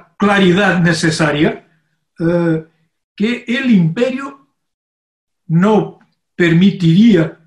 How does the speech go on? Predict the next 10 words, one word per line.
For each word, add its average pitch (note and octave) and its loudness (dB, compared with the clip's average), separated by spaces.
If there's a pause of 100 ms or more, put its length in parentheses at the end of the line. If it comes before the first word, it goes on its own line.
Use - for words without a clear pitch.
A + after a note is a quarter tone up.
(180)
sin F#3 -2
reacciones, E3 -2 (840)
un A#3 -2
impulso, A3 -6 (220)
eh, D#3 -2 (1300)
de E3+ -4 (920)
autonomía F3+ 2 (680)
en E3 0
nuestro D#3+ 0
desarrollo. D3+ -4